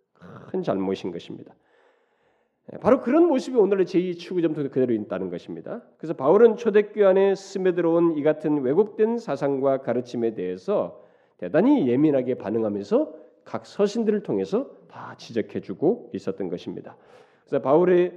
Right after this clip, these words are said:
여러 서신들 속에서 그런 내용을 볼 수 있지만 우리가 고린도서도 봤고 이제 등-, 드문드문 봤기 때문에 특별히 이 시간은 골로새서 말씀을 통해서 이 골로새 교회가 그런 것을 추구했기 때문에 골로새 교회에 보낸 편지를 통해서 그것을 좀 덧붙이도록 하겠습니다.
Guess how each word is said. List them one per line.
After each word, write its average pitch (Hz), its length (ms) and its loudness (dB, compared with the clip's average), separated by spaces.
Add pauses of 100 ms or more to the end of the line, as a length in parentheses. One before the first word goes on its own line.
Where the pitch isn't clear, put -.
(160)
여러 156 200 4
서신들 170 420 0
속에서 160 340 0
그런 160 260 4
내용을 143 280 4
볼 123 160 0
수 143 120 -4
있지만 107 560 0
우리가 120 260 -2
고린도서도 135 480 0
봤고 120 300 -4
이제 120 140 -4
등-, 127 240 -8 (360)
드문드문 117 400 0
봤기 104 240 -4
때문에 101 600 -2 (600)
특별히 123 320 -2
이 113 80 -6
시간은 113 420 -2
골로새서 208 540 0
말씀을 110 440 -6
통해서 110 600 -6
이 117 80 -4
골로새 123 460 -2
교회가 139 880 0
그런 156 200 2
것을 160 200 -2
추구했기 208 400 -2
때문에 127 420 -2 (300)
골로새 117 400 0
교회에 113 260 0
보낸 110 320 0
편지를 113 480 -2
통해서 113 460 -4
그것을 120 480 -2 (180)
좀 98 220 -6
덧붙이도록 98 680 -6
하겠습니다. 95 540 -10